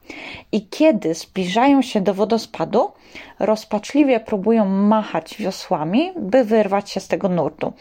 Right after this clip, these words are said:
Tymczasem okazuje się, że wtedy jest już, e, za późno. E, no więc, e, po co nam to planowanie?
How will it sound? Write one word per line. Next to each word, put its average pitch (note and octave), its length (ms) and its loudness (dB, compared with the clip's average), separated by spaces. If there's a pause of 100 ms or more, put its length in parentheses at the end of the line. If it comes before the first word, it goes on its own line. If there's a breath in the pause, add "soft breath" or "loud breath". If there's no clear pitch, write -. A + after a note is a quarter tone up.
(360 loud breath)
Tymczasem A#3 680 0
okazuje G#3 520 0
się, D4 280 -2 (340 loud breath)
że - 160 -2
wtedy B3+ 360 2
jest G#3+ 400 -2
już, F#3+ 420 -4
e, F3+ 440 0
za G3+ 140 0
późno. - 380 -4 (640 loud breath)
E, F3 260 -2
no G#3+ 180 2
więc, B3 460 0
e, G#3+ 140 0 (260)
po C#4 80 2
co C#4 160 -4
nam F#3 160 0
to F3+ 100 -4
planowanie? F3+ 600 -4